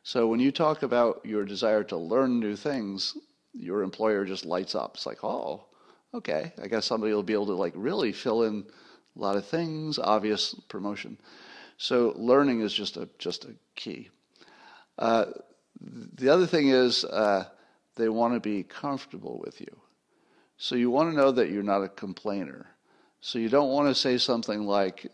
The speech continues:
you know, when, when he says, "Why'd you leave your last job?"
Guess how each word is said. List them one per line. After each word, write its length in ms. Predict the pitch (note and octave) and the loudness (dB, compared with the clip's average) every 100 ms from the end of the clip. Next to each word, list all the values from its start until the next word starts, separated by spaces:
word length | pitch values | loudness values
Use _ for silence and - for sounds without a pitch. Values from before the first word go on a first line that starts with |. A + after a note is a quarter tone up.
| - | -10
you 80 | G2+ | -6
know, 260 | F2+ F2 G2 | -6 -6 -10
when, 220 | F2+ F2+ | -12 -12
when 160 | - E2+ | -10 -10
he 60 | F#2 | -6
says, 240 | G2 F#2 | -6 -2
"Why'd 260 | F#2+ A#2 G#2+ | 0 0 0
you 120 | G2+ | -6
leave 300 | G#2+ A2+ G2+ | -2 -4 -2
your 120 | F#2 | -4
last 420 | F#2 F#2+ G2+ - | 0 0 0 -4
job?" 420 | F#2+ F2+ F#2 C3+ | -4 -2 -2 -4